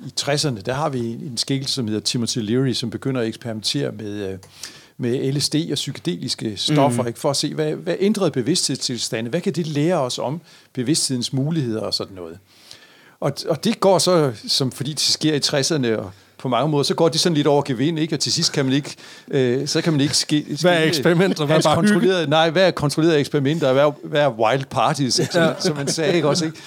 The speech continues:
Speaker 1: Og der, og der, der går det jo givetvis for vidt, men det betyder jo så, at man, og, og, og vi har også nogle meget sådan dårlige udgaver af det i Danmark, ikke? Hvor vi tager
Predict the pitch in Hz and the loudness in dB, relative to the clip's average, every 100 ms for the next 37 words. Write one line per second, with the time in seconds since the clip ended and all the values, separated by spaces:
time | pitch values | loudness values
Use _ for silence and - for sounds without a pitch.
0 | - - - - 170 202 175 202 220 214 | -20 -20 -20 -4 0 2 2 2 2 0
1 | 208 202 165 143 202 202 180 - 143 185 | 2 4 4 2 0 -2 -2 -4 -4 -4
2 | 175 156 220 185 233 202 143 175 190 156 | -4 -4 -2 -2 2 2 2 0 0 -2
3 | - 135 127 - 143 - 135 151 - - | 0 0 0 -2 -2 0 0 -2 -4 -20
4 | - - 131 160 190 165 165 131 180 180 | -20 -10 -2 0 2 2 2 2 2 2
5 | - 135 160 165 190 135 143 175 151 123 | 0 -2 2 2 4 2 0 -2 0 2
6 | 123 147 160 117 127 156 196 131 139 131 | 4 2 0 0 0 0 0 0 -2 0
7 | 120 117 - 160 120 | 0 -2 0 0 0